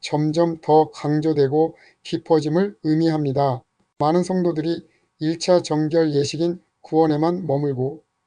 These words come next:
이 차 정결 예식인 성화와 삼 차 정결 예식인 성결로 나아가지 못하는 경향이 있습니다. 하지만 성경은 하나님과의 깊은 교제와 임재로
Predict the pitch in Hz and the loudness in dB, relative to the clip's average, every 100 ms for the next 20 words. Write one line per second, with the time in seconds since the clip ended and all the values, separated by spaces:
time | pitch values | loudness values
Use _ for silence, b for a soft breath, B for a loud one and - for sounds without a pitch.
0 | _ b b b 165 156 202 190 180 160 | _ b b b -10 -4 2 2 2 0
1 | 165 170 151 143 160 170 170 - - 165 | 2 2 2 -2 -2 -4 -4 -6 -2 2
2 | 147 151 - b b b - 196 196 - | 2 0 -4 b b b -8 -6 -4 0
3 | 190 175 156 160 156 160 156 139 - 160 | 0 2 0 0 2 2 2 0 -2 -4
4 | 170 180 _ - 190 180 160 147 165 170 | -4 -6 _ -8 -4 0 0 2 2 0
5 | b b - 139 147 143 156 147 135 - | b b -2 0 0 0 -2 -4 -4 -2
6 | 151 170 175 143 139 139 175 180 160 143 | -2 -4 -6 -4 -2 0 -2 -4 -8 -8
7 | 156 131 131 131 123 _ _ _ - 190 | -4 -4 -2 -4 -6 _ _ _ -8 -4
8 | 180 185 180 - 190 180 160 175 180 - | 2 2 2 0 0 4 4 4 2 -2
9 | 185 185 170 151 156 156 - - - 180 | 0 2 2 2 2 0 -6 -8 -2 -2
10 | 180 143 139 143 160 180 - 151 151 147 | 0 -2 2 4 4 0 -6 -2 2 2
11 | 139 160 | 4 2